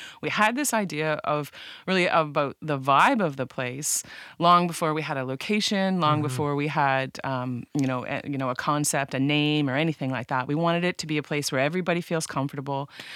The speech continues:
Speaker 1: where your kids or my kids can kinda walk in there and, and feel just as at home, or my mother or university students or, or what have you. So I, I, I kinda walk in there and, and really feel proud that we've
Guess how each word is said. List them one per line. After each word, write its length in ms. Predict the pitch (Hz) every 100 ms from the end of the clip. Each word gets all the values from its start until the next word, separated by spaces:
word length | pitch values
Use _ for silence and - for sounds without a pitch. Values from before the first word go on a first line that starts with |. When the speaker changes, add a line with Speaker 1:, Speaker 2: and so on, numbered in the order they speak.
| - -
Speaker 1:
where 120 | 160
your 180 | 160 165
kids 340 | 175 175 170 160
or 60 |
my 240 | 139 147 156
kids 280 | 160 151
can 160 | - 151
kinda 220 | 143 139
walk 300 | 139 147 -
in 80 | 147
there 260 | 139 143 143
and, 180 | 135 - - -
and 160 | - 151
feel 200 | 160 147
just 220 | 151 143
as 120 | 143 143
at 80 | 131
home, 360 | 147 139 139
or 120 | 139
my 200 | 139 147
mother 460 | 143 143 143 147 147
or 360 | - 131 131 127
university 520 | 147 160 160 - 139
students 500 | - 143 135 139 -
or, 220 | 135 131
or 120 | - 131
what 160 | 131
have 260 | - 170 165
you. 160 | -
So 280 | 151 156 135 - - - - - -
I, 340 | 185 175 - -
I, 60 | - -
I 80 |
kinda 220 | 185 220 208
walk 280 | 175 202
in 100 | 190
there 160 | 165 151
and, 100 | 139
and 200 | - 151 151
really 160 | 160
feel 280 | 147 170 143 - _ _
proud 320 | - 170 165
that 100 | 160
we've 260 | 147 147